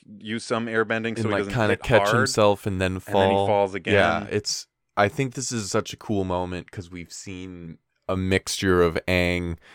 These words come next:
Speaker 2: like, earlier when he explodes through that rock pillar and
Speaker 1: Yeah.
Speaker 2: is okay and he, like, rolls out of it. That's, like, one version of him falling. We saw him fall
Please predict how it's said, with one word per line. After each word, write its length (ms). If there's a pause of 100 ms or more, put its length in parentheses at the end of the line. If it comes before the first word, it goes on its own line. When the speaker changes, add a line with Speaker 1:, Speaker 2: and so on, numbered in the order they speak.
(360)
Speaker 2:
like, 280
earlier 480
when 140
he 160
explodes 720
through 180
that 200
rock 340
pillar 360
and 200
Speaker 1:
Yeah. 160
Speaker 2:
is 160
okay 420
and 60
he, 80
like, 140
rolls 320
out 200
of 120
it. 180 (300)
That's, 280
like, 160
one 280
version 640 (200)
of 140
him 220
falling. 500
We 100
saw 300
him 80
fall 640